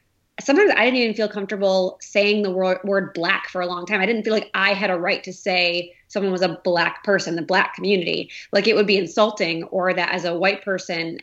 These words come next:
it's inappropriate. And should I stick with people of color or African American? Like, I was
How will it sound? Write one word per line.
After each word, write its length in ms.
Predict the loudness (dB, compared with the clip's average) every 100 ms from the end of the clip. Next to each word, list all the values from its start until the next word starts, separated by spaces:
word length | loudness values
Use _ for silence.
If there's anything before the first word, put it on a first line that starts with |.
| -12
it's 120 | -4
inappropriate. 760 | -2 2 2 2 0 -2 -2 -2 -12 -20 -20 _
And 420 | 2 4 4 0 -2
should 160 | 0
I 100 | 2
stick 320 | 0 -2 -2
with 180 | -2 -6
people 240 | -8 -6 -6
of 80 | 0
color 320 | 4 6 6
or 320 | 2 -2 -2 -2
African 360 | -2 -4 -4
American? 440 | 0 4 4 2 -4
Like, 140 | -4 0
I 220 | 2 2
was 320 | 2 -2